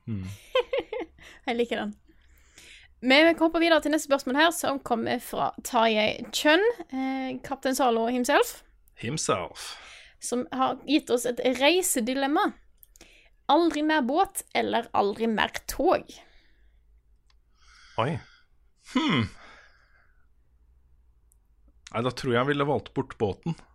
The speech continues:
Speaker 3: Ja, jeg er enig.
Speaker 2: Jeg tenkte på det. Problemet er at da sliter vi litt, for da kommer vi oss ikke ut til hytta.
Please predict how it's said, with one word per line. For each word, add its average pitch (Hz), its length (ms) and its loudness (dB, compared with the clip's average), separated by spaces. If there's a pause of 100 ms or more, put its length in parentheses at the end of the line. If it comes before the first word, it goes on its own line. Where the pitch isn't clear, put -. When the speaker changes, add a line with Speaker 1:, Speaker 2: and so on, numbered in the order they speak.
(260)
Speaker 3:
Ja, 123 120 4 (520)
jeg 156 140 2
er 143 80 0
enig. 139 140 -4 (1700)
Speaker 2:
Jeg 330 220 6
tenkte 381 440 -4
på - 180 -2
det. - 120 4 (800)
Problemet 294 380 2
er 247 100 0
at 262 60 -12
da 277 120 -2
sliter 262 460 -4
vi 294 120 2
litt, 453 200 0
for 262 220 -4
da 277 80 -4 (100)
kommer 240 360 -6
vi - 20 -6
oss - 80 -8
ikke - 260 -8
ut 233 220 -10
til 269 160 -2
hytta. 330 220 2